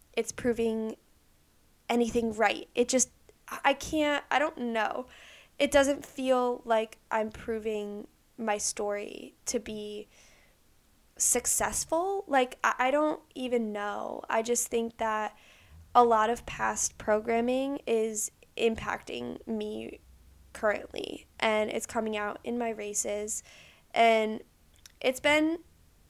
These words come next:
emotional because I kinda can't, I have to let go of the runner that I used to be, but also be excited about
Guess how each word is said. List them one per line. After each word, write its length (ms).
emotional 640
because 800
I 600
kinda 320
can't, 480
I 80
have 240
to 100
let 220
go 440
of 640
the 140
runner 300
that 140
I 60
used 400
to 80
be, 460
but 220
also 680
be 120
excited 760
about 520